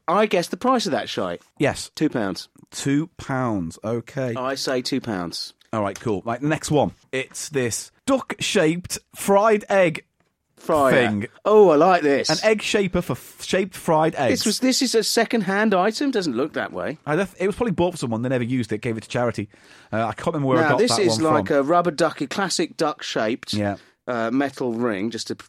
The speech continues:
Speaker 1: describe it to people.
Speaker 2: Mm-hmm.
Speaker 1: It's an egg shaper for shaped fried eggs.
Speaker 2: It says what it says on the tin.
Speaker 1: It does what it says on the tin.
Speaker 2: Yeah.
Speaker 1: It's also suitable for omelettes and pancakes. Well, that's lucky.
Speaker 2: In it.
Speaker 1: It's
Speaker 2: It's
Speaker 1: got, it
Speaker 2: multifaceted.
Speaker 1: Yeah. Could I,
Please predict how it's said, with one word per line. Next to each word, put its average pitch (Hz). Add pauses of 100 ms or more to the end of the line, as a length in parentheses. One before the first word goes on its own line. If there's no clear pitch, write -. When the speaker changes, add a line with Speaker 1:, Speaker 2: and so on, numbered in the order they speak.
Speaker 1:
describe 107
it 101
to -
people. 107
Speaker 2:
Mm-hmm. 104
Speaker 1:
It's 151
an 170
egg 202
shaper 156
for -
shaped 156
fried 180
eggs. -
Speaker 2:
It 156
says 127
what 147
it 151
says 160
on 170
the 170
tin. 202
Speaker 1:
It 135
does 156
what 175
it 156
says 156
on 160
the 165
tin. 180
Speaker 2:
Yeah. 147
Speaker 1:
It's 160
also 214
suitable 170
for -
omelettes 185
and 131
pancakes. 139
Well, 113
that's 127
lucky. 87 (180)
Speaker 2:
In 143
it. 101 (100)
Speaker 1:
It's 123
Speaker 2:
It's -
Speaker 1:
got, 175
it 175
Speaker 2:
multifaceted. 165 (100)
Speaker 1:
Yeah. 175 (180)
Could 220
I, 196